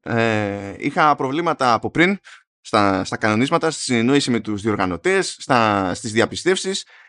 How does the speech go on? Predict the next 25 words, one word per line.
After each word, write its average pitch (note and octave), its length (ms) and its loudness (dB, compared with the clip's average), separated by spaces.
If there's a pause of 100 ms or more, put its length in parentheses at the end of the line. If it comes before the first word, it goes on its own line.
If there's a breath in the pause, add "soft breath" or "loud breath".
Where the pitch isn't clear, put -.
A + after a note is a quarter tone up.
(100)
Είχα D#3 300 2
πρόβλημα D#3 320 0
μετά C3+ 300 2
σε C3+ 140 -4
ό,τι, C3 640 0 (520)
τέλος B2+ 220 0
πάντων, B2 240 4
προσπαθούσα A#2+ 420 -2
να A2 100 2
κλείσω, A2 500 -2 (420)
από A2+ 120 0
την A#2 120 -2
άποψη B2+ 280 -2
ότι A#2+ 160 -4
λόγω E3 300 4
του B2+ 140 -6
πρώτου D#3+ 260 2
προβλήματος B2+ 640 0
όλα C#3 440 0
τρεναρίστηκαν A#2 840 0
και B2 120 2
έκλειναν B2 340 2
μέχρι A2+ 340 -2
τελευταία F#2+ 380 0
στιγμή. A2 460 -4